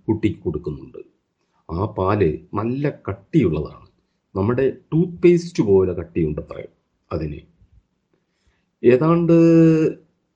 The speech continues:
അൻപത് ശതമാനത്തോളം കൊഴുപ്പും പതിമൂന്ന് ശതമാനത്തോളം പ്രോട്ടീനും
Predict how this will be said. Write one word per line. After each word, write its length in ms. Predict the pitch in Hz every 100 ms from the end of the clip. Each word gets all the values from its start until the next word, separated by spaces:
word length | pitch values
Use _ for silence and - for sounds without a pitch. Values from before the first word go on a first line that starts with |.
| -
അൻപത് 560 | 123 143 190 214 233
ശതമാനത്തോളം 920 | 208 - 135 127 120 120 120 110 110 107 107 _ _ _ _ _ _
കൊഴുപ്പും 580 | - 110 107 123 - 82 - _ _ _ -
പതിമൂന്ന് 540 | 110 120 160 180 202
ശതമാനത്തോളം 840 | 190 127 117 107 104 101 87 90 82 - - _ _
പ്രോട്ടീനും 800 | - 127 175 175 143 92 80 -